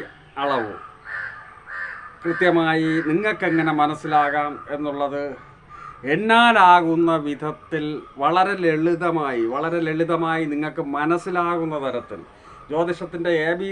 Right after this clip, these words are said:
സി ഡി അല്പമെങ്കിലും മനസ്സിലുള്ളവർക്ക് മനസ്സിലാകുന്ന തരത്തിൽ ഞാൻ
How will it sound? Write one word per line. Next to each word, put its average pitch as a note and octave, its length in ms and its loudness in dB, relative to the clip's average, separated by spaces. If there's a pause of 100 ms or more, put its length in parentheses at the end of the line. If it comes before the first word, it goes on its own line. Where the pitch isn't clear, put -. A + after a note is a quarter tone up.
സി F3 180 0
ഡി E3+ 140 2
അല്പമെങ്കിലും F#3+ 680 -2
മനസ്സിലുള്ളവർക്ക് D#3+ 760 -4 (100)
മനസ്സിലാകുന്ന D#3+ 840 -2
തരത്തിൽ C#3+ 380 -8 (840)
ഞാൻ D3 180 -2